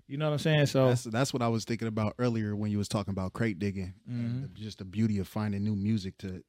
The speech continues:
Speaker 2: to make with hip hop, especially when you produce. And it ain't nothing like finding a sample to flip, man.
Speaker 1: Yep.
Speaker 2: So,
Speaker 1: Yes,
Speaker 2: uh,
Speaker 1: sir.
Speaker 2: definitely, man.
Speaker 1: Let's get to your second.
Speaker 2: Man, we gonna get to the second artist, man. This second artist,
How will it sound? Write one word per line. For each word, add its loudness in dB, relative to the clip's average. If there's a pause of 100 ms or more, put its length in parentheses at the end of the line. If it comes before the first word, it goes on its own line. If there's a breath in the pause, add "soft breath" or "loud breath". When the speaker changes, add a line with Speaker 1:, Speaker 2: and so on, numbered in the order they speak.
Speaker 2:
to -10
make -6
with -8
hip -6
hop, -10
especially -12
when -10
you -10
produce. -14
And -16
it -6
ain't -4
nothing -2
like -4 (100)
finding -2
a -6
sample -4
to -8
flip, -14
man. -12
Speaker 1:
Yep. -4 (160)
Speaker 2:
So, -16 (280)
Speaker 1:
Yes, -6
Speaker 2:
uh, -10
Speaker 1:
sir. -6
Speaker 2:
definitely, -10
man. -6 (160)
Speaker 1:
Let's -8
get 6
to 2
your 10
second. 2
Speaker 2:
Man, -8
we -6
gonna -8
get -6
to -2
the -2
second -2
artist, -4
man. 0
This 0
second -2
artist, -2